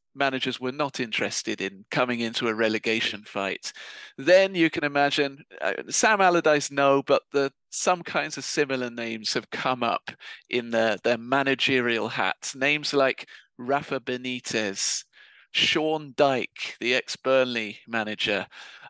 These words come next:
uh, crazy, mm, uh, Bielsa, the, the ex-Leeds United manager. Uh, these are the kinds of names who we're dealing with now. And you have to really ask yourself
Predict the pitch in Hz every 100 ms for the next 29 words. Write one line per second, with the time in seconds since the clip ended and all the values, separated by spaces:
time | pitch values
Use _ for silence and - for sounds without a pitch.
0 | - 117 117 113 110 120 - - 147 156
1 | 165 156 151 143 135 _ - 123 127 -
2 | 123 123 120 117 - 135 135 160 180 -
3 | 143 95 - 123 117 113 113 110 117 127
4 | - - 131 139 - 127 123 139 143 135
5 | - 117 113 107 - 107 101 - - -
6 | - - 117 120 120 117 117 - 170 208
7 | 190 170 165 - 175 175 156 147 - 135
8 | 131 127 127 123 156 131 123 117 151 156
9 | 135 120 117 113 110 101 110 120 139 165
10 | 160 147 147 139 139 147 - 143 131 147
11 | 135 131